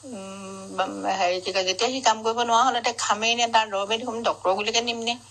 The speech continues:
গো-, বা গুৱাহাটীলৈকে নিম নে, ডিব্ৰুগড়লৈকে নিলে, তাৰ লগৰ ল'ৰা প্ৰাগজ্যোতিকা, এ, সিহঁতে দহ পোন্ধৰ হাজাৰ টকা খৰচা কৰিছে।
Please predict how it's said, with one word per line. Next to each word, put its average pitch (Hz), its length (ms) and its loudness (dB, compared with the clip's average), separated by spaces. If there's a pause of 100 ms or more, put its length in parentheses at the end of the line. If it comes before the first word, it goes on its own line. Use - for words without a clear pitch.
(380)
গো-, 190 160 2
বা 180 100 4
গুৱাহাটীলৈকে 185 560 0
নিম 226 260 -6
নে, 226 100 -2
ডিব্ৰুগড়লৈকে 208 580 -2
নিলে, 220 280 0
তাৰ 208 180 4
লগৰ 185 300 0
ল'ৰা 190 160 0
প্ৰাগজ্যোতিকা, 185 540 0 (480)
এ, 185 100 -2 (320)
সিহঁতে 196 320 -2
দহ 196 220 2
পোন্ধৰ 196 300 -2
হাজাৰ 196 160 0
টকা 202 180 0
খৰচা 190 320 -2
কৰিছে। 160 300 -4